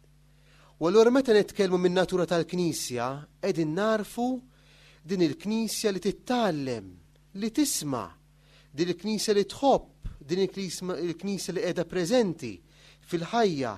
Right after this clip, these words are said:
ta' kulħadd, ta' min jemmen u ta' min le, għax għalhekk hija sinjal u strument fid-dinja, sabiex kulħadd xi darba jkollu ċans jiltaqa'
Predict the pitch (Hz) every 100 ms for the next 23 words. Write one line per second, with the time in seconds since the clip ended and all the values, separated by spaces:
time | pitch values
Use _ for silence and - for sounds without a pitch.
0 | - 135 151 156 214 175 - _ - _
1 | _ _ _ - 175 190 220 269 208 151
2 | 123 101 113 139 180 185 196 226 247 139
3 | 101 _ _ _ _ _ 135 - 165 240
4 | 226 147 127 120 117 110 - _ _ -
5 | - 156 156 160 151 147 - - 147 151
6 | 143 104 - - - _ _ 151 123 135
7 | 143 123 110 87 _ _ _ - _ -
8 | 160 156 160 180 180 175 262 196 - -
9 | - - _ - 160 170 165 147 135 156
10 | 143 135 165 165 151 - 143 - 170 170
11 | 175